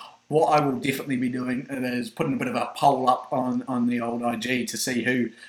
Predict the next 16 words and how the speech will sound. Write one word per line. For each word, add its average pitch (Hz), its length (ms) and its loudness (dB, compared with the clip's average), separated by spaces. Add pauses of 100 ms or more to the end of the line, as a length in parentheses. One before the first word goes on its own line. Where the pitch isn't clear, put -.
(120)
who 147 60 -2
you 143 180 0
think 139 240 2
selected 131 420 -4
the 120 80 -10
best - 380 -2
team, 131 240 0
whose 123 240 -2
team 123 260 -2
is 113 160 -6
best, 131 300 -6
who 139 80 0
would 123 120 -2
win 135 200 0
in 127 120 2
a, 120 240 -2